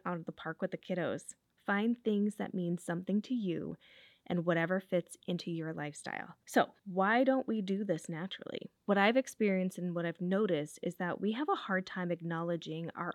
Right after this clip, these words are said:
own accomplishments. It's easier to celebrate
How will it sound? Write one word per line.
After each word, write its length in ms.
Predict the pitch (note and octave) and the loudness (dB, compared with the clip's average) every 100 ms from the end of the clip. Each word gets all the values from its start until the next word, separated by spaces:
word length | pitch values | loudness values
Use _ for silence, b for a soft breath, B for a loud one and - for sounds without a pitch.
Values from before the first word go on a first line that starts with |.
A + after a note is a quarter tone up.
| - | -4
own 240 | F#3 F#3 F3 | -2 -2 -2
accomplishments. 840 | E3+ D#3+ - D#3 - - - - - _ _ - | -4 -10 -10 -10 -10 -14 -14 -20 -20 _ _ -2
It's 220 | - - | -2 -2
easier 440 | G#3+ G3+ G3+ G#3 A3 | -2 0 0 0 0
to 160 | - | -2
celebrate 640 | F#3 - E3+ E3+ D#3+ D#3+ | -6 -2 -2 -2 -2 -4